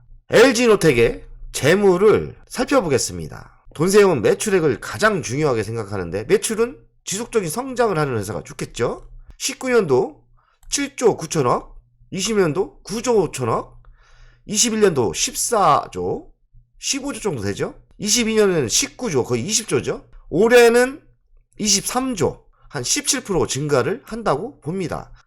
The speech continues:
이십삼 년도에 증가하는 게 대단한 거예요. 이 경기가 침체하는데 성장을 저렇게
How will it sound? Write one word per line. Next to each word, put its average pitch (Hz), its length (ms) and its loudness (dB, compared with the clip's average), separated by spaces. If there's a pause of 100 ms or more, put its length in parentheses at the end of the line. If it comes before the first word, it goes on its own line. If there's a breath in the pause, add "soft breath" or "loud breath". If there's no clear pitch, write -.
(100)
이십삼 247 460 -2
년도에 233 340 2
증가하는 214 720 2
게 226 260 0
대단한 226 460 2
거예요. 104 340 2
이 - 220 -10 (260)
경기가 214 680 -2
침체하는데 220 880 -2
성장을 262 680 -2
저렇게 160 460 -4